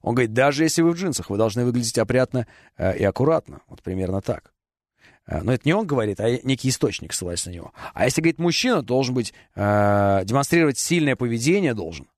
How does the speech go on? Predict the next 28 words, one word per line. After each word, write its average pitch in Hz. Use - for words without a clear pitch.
выбирать 120
однотонные 117
цвета 156
и 131
носить 104
традиционные 120
галстуки. -
И -
галстук 127
должен 110
быть 98
вот, 90
типа, -
Дональд 113
Джей 113
Трамп, 139
Армани, 113
э, 90
или 110
Брукс 107
Бразерс. 95
А, 69
вот, 76
пожалуйста. 76
Это 208
по 131
поводу 123
дресс-кода. 98